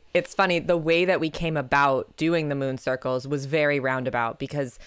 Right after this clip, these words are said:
from a human design perspective, neither Ronnie or I have motors to our throats. Ronnie is a generator. She actually is only defined in, uh, her sacral and her, uh, self, <laughs> self center. So she's a lot of open, undefined space.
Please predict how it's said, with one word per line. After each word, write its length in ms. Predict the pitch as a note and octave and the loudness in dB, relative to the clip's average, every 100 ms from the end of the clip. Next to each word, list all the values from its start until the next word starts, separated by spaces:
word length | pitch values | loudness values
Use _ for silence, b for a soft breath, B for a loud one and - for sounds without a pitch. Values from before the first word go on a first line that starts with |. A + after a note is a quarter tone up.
| B | B
from 160 | - E3+ | -2 0
a 40 | |
human 220 | D3+ E3 D3+ | 0 0 0
design 340 | D3+ D#3 D#3 | 2 2 2
perspective, 540 | C#3+ - B2 - C3 | -4 -2 -2 0 -4
neither 400 | C#3+ C#3+ D#3 E3+ | 0 2 2 2
Ronnie 300 | D#3 C#3 C#3 | 0 0 0
or 80 | C3+ | 0
I 140 | B2+ B2+ | 0 0
have 320 | - C3+ C#3 | 2 0 0
motors 360 | C3 B2+ A#2+ - | -2 -2 -4 -4
to 120 | A#2 | -4
our 100 | A#2 | -4
throats. 420 | - - - - B B B | -4 -8 -10 -20 B B B
Ronnie 280 | C3+ C#3 D3 | -2 0 -2
is 100 | D3 | -2
a 60 | |
generator. 580 | D3 C#3 C#3 C3+ C3+ C3+ | -2 0 0 0 0 0
She 180 | C3 B2 | -2 0
actually 460 | A#2 D#3+ - E3 D3 | 0 0 0 0 0
is 120 | - | 0
only 320 | D3 D#3 F#3 E3 | -2 0 0 0
defined 640 | C#3 - C3 C#3 C3 B2 | 0 2 2 0 -2 -4
in, 380 | C3+ B2+ B2+ B2+ | -4 -2 -6 -4
uh, 180 | B2+ B2+ | -2 -2
her 100 | C3+ | -4
sacral 420 | - C3+ C#3+ C3 | -4 -4 -2 -2
and 240 | A#2+ B2+ C3+ | -2 -4 -6
her, 400 | B2 G#2+ A2 - | -6 -4 -6 -6
uh, 320 | G#2 C#2+ - - _ _ - | -6 -4 -6 -12 _ _ -8
self, 420 | - D3 - - _ | 0 0 0 -12 _
<laughs> 120 | - - | -18 -4
self 260 | - E3 | -2 0
center. 340 | F3+ C3 G2+ G#3+ B B B | 0 0 -2 -6 B B B
So 480 | - E3+ D#3 D3+ C3+ | 2 4 6 4 2
she's 220 | - E3 | -2 -2
a 60 | D#3 | 0
lot 500 | D#3 D#3 D#3 D#3 D3+ | 2 4 6 4 2
of 160 | D3 C3 D3 | -2 -2 -2
open, 520 | D3 D3 C#3 C3 C3 | 0 0 -2 -2 -4
undefined 640 | C#3+ C#3+ C#3 - C3 B2+ B2+ | -2 -2 -2 -2 -2 -4 -6
space. 560 | - B2+ A#2 - - | -4 -2 -2 -6 -20